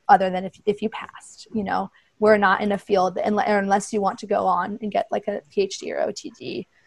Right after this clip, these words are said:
So again, you wanna hedge your bets. Like, I wouldn't wanna get all C's, 'cause I did want to eventually have the freedom to potentially get, like, a P H D or um, an, an higher doctorate, you know, level education, I'm probably not gonna do that now, but 'cause I'm really,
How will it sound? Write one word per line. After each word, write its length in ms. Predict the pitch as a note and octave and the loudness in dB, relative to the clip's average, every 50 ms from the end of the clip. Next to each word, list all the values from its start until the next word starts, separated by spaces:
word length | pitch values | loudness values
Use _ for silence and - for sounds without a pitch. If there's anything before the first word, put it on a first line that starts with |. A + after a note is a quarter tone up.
| _ _ | _ _
So 240 | - - - - D4 | -20 -12 2 4 6
again, 180 | D4 D#4 D#4 C#4+ | 6 6 4 4
you 80 | C#4+ | 6
wanna 220 | C#4+ D4+ D4 C#4+ B3 | 6 8 8 8 10
hedge 240 | A#3 C4 B3 G#3 | 10 10 10 10
your 80 | A#3 G#3+ | 8 6
bets. 320 | G3 A#3 A3 G#3+ - - | 8 6 6 6 4 0
Like, 100 | G3+ G3+ | 2 6
I 80 | G#3+ G#3+ | 6 8
wouldn't 220 | G#3+ A3 G#3+ G#3+ | 8 6 6 6
wanna 180 | G#3+ G3+ G3+ G3 | 4 2 2 2
get 180 | F#3 G3+ - - | 2 2 2 4
all 240 | - - G#3+ G#3 G#3+ | 6 6 6 6 6
C's, 260 | - - G3+ G3 F#3+ | 2 0 -2 -2 -2
'cause 100 | - G#3+ | 0 0
I 80 | G3 F#3+ | 0 2
did 220 | F#3 A3+ A3+ A3 | 6 8 6 8
want 240 | G#3+ G3+ G3+ F#3+ - - | 8 4 2 0 0 -2
to 260 | - G3+ F#3+ F#3 - - _ _ _ _ _ _ A3 | 0 0 0 0 0 -6 _ _ _ _ _ _ 2
eventually 440 | G3+ G#3 G3+ G3 F#3+ - A3 G3 F#3 | 4 4 4 4 2 0 0 0 0
have 240 | E3 F#3 F#3 F3+ | 2 2 2 2
the 60 | F3+ G3 | 0 -4
freedom 400 | - - F#3+ F#3+ F#3+ G3 G3 G3 | -6 -4 -2 0 0 0 -2 -4
to 100 | - - | -6 -12
potentially 460 | - - - F#3+ F#3+ F3+ - F#3+ F#3+ | -18 -8 -6 -6 -6 -4 -4 -4 -4
get, 280 | - - - - - - | -4 -4 -4 -4 -2 0
like, 140 | B3+ C4 - | 0 0 0
a 60 | C4+ | -2
P 200 | C4+ - C#4 C4+ | -2 2 6 6
H 240 | B3+ C4 B3+ - - | 8 6 6 2 -6
D 300 | - A#3 A#3 A#3+ A#3 A#3 | -4 -2 0 0 2 4
or 260 | A3+ G#3+ G#3 G#3 G3+ - - _ _ _ _ _ _ _ _ _ - A3 | 4 4 4 2 0 -4 -12 _ _ _ _ _ _ _ _ _ 0 2
um, 220 | G#3+ G3 G3 - - - | 2 2 2 0 -2 -2
an, 160 | G3+ G3+ G3 - | 0 0 0 -2
an 140 | G3+ G3+ | -2 -4
higher 400 | F#3 - - G#3 G3 F#3+ F#3+ F#3+ - - | 0 0 2 2 4 2 2 0 2 4
doctorate, 580 | G#3 F#3 F#3 - - - G3+ G3 F#3+ - _ _ _ | 4 4 4 2 0 0 2 2 0 0 _ _ _
you 80 | - A3 | -2 0
know, 80 | G3+ | 2
level 280 | F#3+ F#3+ F#3 F3+ F#3 F#3+ | 4 4 2 4 2 2
education, 400 | F#3 F3+ - - G3 F#3 - F#3 | 0 -2 -2 -6 -6 -4 -4 -4
I'm 200 | - F#3+ F#3 - _ _ _ | -4 -4 -6 -8 _ _ _
probably 200 | - - G3+ G3 | 0 2 2 2
not 160 | F3+ F3 F#3+ | 0 -2 0
gonna 160 | - A#3 A3+ A3 | 2 0 0 4
do 80 | A3 | 6
that 160 | B3+ B3+ B3+ | 6 6 8
now, 240 | C4 C4+ C4+ C#4 C#4 | 6 4 4 4 6
but 160 | A3+ A#3 G#3 | 4 4 2
'cause 100 | - G3 | 2 0
I'm 140 | G#3 F#3+ F#3+ | -2 0 0
really, 240 | F#3 F#3+ G3 G3 | 0 0 0 0